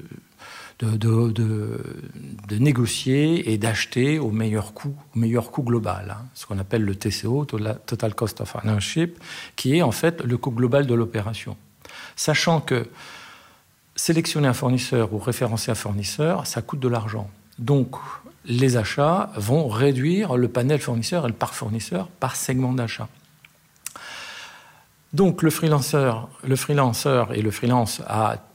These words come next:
tout intérêt, je dirais, à se rapprocher d'une plateforme et d'un réseau pour permettre, en fait, l'accession dans des grandes entreprises. Ensuite,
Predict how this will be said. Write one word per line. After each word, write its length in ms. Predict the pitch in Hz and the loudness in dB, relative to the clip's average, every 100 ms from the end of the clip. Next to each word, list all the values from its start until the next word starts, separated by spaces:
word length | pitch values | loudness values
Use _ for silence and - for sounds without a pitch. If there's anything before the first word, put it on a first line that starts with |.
| _ _ - | _ _ -6
tout 160 | 214 | -2
intérêt, 580 | 185 143 147 127 127 107 - - _ - - | 0 2 4 4 4 2 -4 -18 _ -20 -12
je 80 | 113 | -4
dirais, 300 | 107 110 110 - | -2 0 0 -2
à 60 | |
se 160 | - 117 | -4 -2
rapprocher 400 | 143 - 139 127 | -2 -2 0 2
d'une 180 | 107 104 | 2 0
plateforme 540 | 101 95 - 170 170 | -2 -2 0 0 2
et 40 | |
d'un 120 | 104 101 | 0 0
réseau 480 | 101 95 110 190 - - - - _ | 0 -2 -2 -4 -6 -14 -20 -20 _
pour 200 | - - | -8 -6
permettre, 720 | - 101 110 147 - - 156 - - | -2 0 2 0 -2 -6 -8 -8 -12
en 140 | 143 | -8
fait, 240 | - 117 120 | -6 -4 -2
l'accession 720 | 113 - 120 - - 160 175 | -2 -2 -2 -2 2 2 2
dans 180 | 123 110 | -2 -2
des 200 | 107 143 135 | 0 -2 -4
grandes 300 | 113 101 107 | -6 -4 -2
entreprises. 520 | 104 101 117 - - - _ _ _ _ _ - - - - _ - | -4 -6 -10 -14 -20 -20 _ _ _ _ _ -20 -20 -20 -20 _ -16
Ensuite, 580 | 82 - 160 196 - | -12 -2 -2 -2 -6